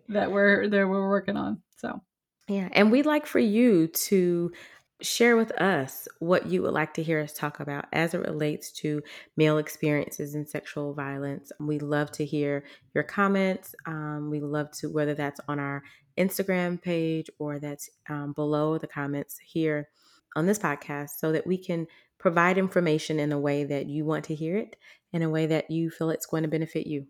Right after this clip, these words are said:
Speaker 2: So we definitely want to hear from you as well. So let us know, what are other topics you would like to hear relating to male experiences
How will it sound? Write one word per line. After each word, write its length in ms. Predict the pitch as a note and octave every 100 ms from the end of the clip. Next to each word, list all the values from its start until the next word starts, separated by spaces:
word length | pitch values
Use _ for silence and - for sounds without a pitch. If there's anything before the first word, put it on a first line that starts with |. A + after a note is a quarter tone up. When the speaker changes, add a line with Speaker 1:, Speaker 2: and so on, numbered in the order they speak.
| _
Speaker 2:
So 140 | - D3+
we 80 |
definitely 340 | D3+ D#3 E3+ D#3+
want 120 | D#3
to 60 | D3
hear 140 | D3+
from 160 | - D3
you 100 | D3
as 100 | D3+
well. 120 | C#3
So 160 | -
let 180 | D3 E3
us 120 | G3+
know, 220 | B3+ A#3 E3 - - - _
what 160 | - F3
are 120 | F#3
other 160 | E3+ E3
topics 440 | - D3+ D3+ -
you 80 | D3
would 60 | D3
like 140 | C#3+
to 100 | -
hear 300 | C#3+ C#3 C3+ -
relating 420 | C#3+ C#3 C#3 C#3 -
to 220 | C#3 C3+ C#3 - _ -
male 180 | D3
experiences 640 | C#3+ C#3+ - C3 - - -